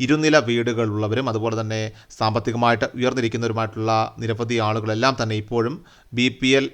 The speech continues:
എ വൈ റേഷൻ കാർഡുകൾ കൈവശം വെച്ചിട്ടുള്ളതായിട്ട് ഓരോ താലൂക്ക് സപ്ലൈ ഓഫീസർമാർക്കും വിവിധ മേഖലകളിൽ നിന്നും വ്യാപകമായിട്ടുള്ള പരാതികൾ ഇപ്പോൾ ലഭിക്കുന്നുണ്ട്. രണ്ടായിരത്തി ഇരുപത്തിമൂന്ന് മുതൽ ഉയർന്നു വന്ന പരാതികളുടെ അടിസ്ഥാനത്തിലാണ് ഇപ്പോൾ നടപടികൾ സംസ്ഥാന വ്യാപകമായിട്ട് സ്വീകരിച്ചിരിക്കുന്നത്.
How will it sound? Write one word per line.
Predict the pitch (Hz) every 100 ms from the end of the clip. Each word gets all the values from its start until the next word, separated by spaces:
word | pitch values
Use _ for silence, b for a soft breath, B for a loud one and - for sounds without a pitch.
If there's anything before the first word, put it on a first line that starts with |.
| 113
എ | 117 120 117
വൈ | 120 -
റേഷൻ | 113 110 120 110
കാർഡുകൾ | 110 104 110 110
കൈവശം | 113 113 120 110
വെച്ചിട്ടുള്ളതായിട്ട് | 107 110 110 107 104 104 147 B B 127
ഓരോ | 131 127
താലൂക്ക് | 120 120 120
സപ്ലൈ | 123 127 117
ഓഫീസർമാർക്കും | 113 110 117 113 107 110
വിവിധ | 110 120
മേഖലകളിൽ | 120 113 113 117 117
നിന്നും | 117 113
വ്യാപകമായിട്ടുള്ള | 107 110 120 127 127 117 113 107
പരാതികൾ | 104 107 113 113
ഇപ്പോൾ | 104 110
ലഭിക്കുന്നുണ്ട്. | 107 110 110 95 90 - B B B
രണ്ടായിരത്തി | 123 120 123 123
ഇരുപത്തിമൂന്ന് | 127 120 120 127 117 120 120
മുതൽ | 110 139 190
ഉയർന്നു | 120 117 117 113
വന്ന | 110 110
പരാതികളുടെ | 110 110 113 117 113
അടിസ്ഥാനത്തിലാണ് | 107 - 120 117 113 104 95 139 190 B -
ഇപ്പോൾ | 101 117 110
നടപടികൾ | 110 113 120 113 104
സംസ്ഥാന | 110 - 117 107
വ്യാപകമായിട്ട് | 110 107 113 113 117 113 156 -
സ്വീകരിച്ചിരിക്കുന്നത്. | - 113 110 104 95 92 87